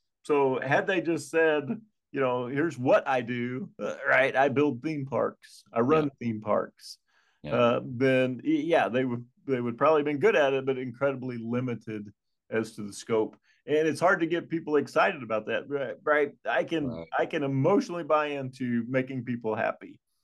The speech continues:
Speaker 1: It's hard to emotionally buy into, "Let's run the most profitable theme park."
Speaker 2: Yeah.
Speaker 1: Okay.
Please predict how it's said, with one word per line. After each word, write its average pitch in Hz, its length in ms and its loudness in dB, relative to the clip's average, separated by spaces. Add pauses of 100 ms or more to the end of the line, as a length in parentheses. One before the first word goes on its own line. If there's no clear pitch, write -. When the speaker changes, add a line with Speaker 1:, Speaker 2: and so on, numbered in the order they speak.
(560)
Speaker 1:
It's 131 260 2
hard 151 240 4
to 143 80 4
emotionally 139 420 2
buy 127 240 4
into, 127 480 -2
"Let's 151 320 0
run 151 600 0 (240)
the 139 120 -4
most 139 320 0
profitable 123 920 -2 (640)
theme 127 220 2
park." - 340 -2 (640)
Speaker 2:
Yeah. 82 220 -2 (480)
Speaker 1:
Okay. 131 580 0